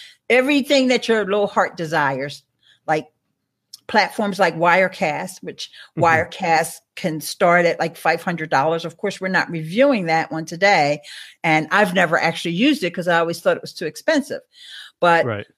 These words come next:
Speaker 1: they're tr-, they are trying to integrate most of the features from all of the other platforms. This is why Ecamm Live is
Speaker 2: Mm-hmm.
Speaker 1: really my favorite, and into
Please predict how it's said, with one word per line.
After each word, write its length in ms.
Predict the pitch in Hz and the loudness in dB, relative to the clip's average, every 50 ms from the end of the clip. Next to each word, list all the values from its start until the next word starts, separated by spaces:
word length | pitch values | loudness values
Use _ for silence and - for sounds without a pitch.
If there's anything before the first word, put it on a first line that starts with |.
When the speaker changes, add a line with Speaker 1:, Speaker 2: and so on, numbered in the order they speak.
| _ _ | _ _
Speaker 1:
they're 240 | 156 190 220 247 247 | 0 4 4 4 4
tr-, 240 | 254 - - - 170 | 2 -2 -8 -8 -8
they 320 | 147 202 220 240 262 262 | 0 4 4 6 6 4
are 140 | 240 233 226 | 2 2 -2
trying 400 | 233 - - 233 214 202 202 190 | -2 -4 -4 -2 -2 -2 -2 -4
to 220 | - 220 - - 214 | -4 -4 -4 -2 -2
integrate 840 | 220 226 - - 240 196 185 - 170 170 160 151 156 151 _ - - _ _ _ _ _ _ _ _ _ _ _ - 160 | -2 -2 0 0 -2 -2 -4 -4 -4 -2 -2 -2 -4 -8 _ -18 -20 _ _ _ _ _ _ _ _ _ _ _ -8 -4
most 440 | 170 196 233 269 311 311 - - - | 0 4 4 4 4 2 -2 -6 -2
of 200 | - 220 208 202 | 0 0 0 0
the 80 | 233 220 | -2 -4
features 580 | - - 240 226 202 - - 185 156 151 156 | -2 -4 -4 -4 -4 -4 -4 -2 -2 -2 -4
from 300 | 147 - - 170 156 - - - | -6 -6 -6 -6 -6 -6 -2 2
all 340 | 180 202 220 247 254 254 | 2 4 4 4 4 4
of 100 | 247 220 | 2 2
the 160 | 202 233 226 220 | 0 0 0 2
other 240 | 220 226 220 240 | 2 2 2 0
platforms. 960 | 233 - - 226 214 226 220 - - - 175 160 143 123 127 147 151 160 160 - | 0 0 0 2 2 2 2 0 -4 -6 -2 -2 0 0 0 -2 -4 -6 -8 -10
This 160 | 180 - - | -14 -14 -14
is 240 | 131 139 - - _ | -14 -16 -16 -18 _
why 200 | - 131 131 127 - | -8 -6 -6 -6 -4
Ecamm 440 | 131 143 143 139 - 131 117 120 131 | -6 -8 -8 -6 -6 -6 -6 -4 -4
Live 260 | 131 120 113 120 139 | -4 -4 -4 -6 -8
is 80 | 139 139 | -10 -10
Speaker 2:
Mm-hmm. 80 | - | -8
Speaker 1:
really 140 | 165 160 151 | -8 -8 -6
my 140 | 143 135 143 | -4 -6 -4
favorite, 460 | 143 - 185 156 135 135 151 - - _ _ _ - - - - - - _ _ _ _ _ _ _ - | -2 -2 -2 -2 -2 -4 -6 -8 -8 _ _ _ -20 -20 -18 -18 -18 -20 _ _ _ _ _ _ _ 0
and 240 | 202 202 196 196 196 - _ | 2 4 4 2 0 -2 _
into 840 | 247 240 233 233 226 233 - - - 226 190 180 180 185 185 190 190 | 2 4 4 4 2 2 -2 -2 0 2 2 2 2 0 -2 -4 -8